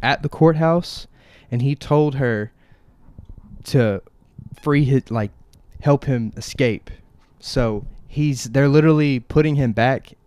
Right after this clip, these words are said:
You know, he just got sentenced or whatever. They're putting him back in the van. He's handcuffed. W-,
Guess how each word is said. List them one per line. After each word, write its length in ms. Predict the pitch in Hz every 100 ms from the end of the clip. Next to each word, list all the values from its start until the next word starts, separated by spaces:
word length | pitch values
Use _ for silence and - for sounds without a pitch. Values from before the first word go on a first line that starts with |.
| _
You 100 | -
know, 100 | 120
he 100 | 117
just 180 | 131 131
got 180 | 131 110
sentenced 500 | - 139 123 95 -
or 80 | 113
whatever. 440 | 107 107 104 107 - - -
They're 100 | 117
putting 240 | - 143 139
him 140 | 120
back 260 | 117 131 147
in 100 | 135
the 60 |
van. 300 | 113 123 113
He's 160 | 117 127
handcuffed. 720 | - 131 131 123 104 104 - _ _ - _ _ _ _ _ _ _ _
W-, 100 | 123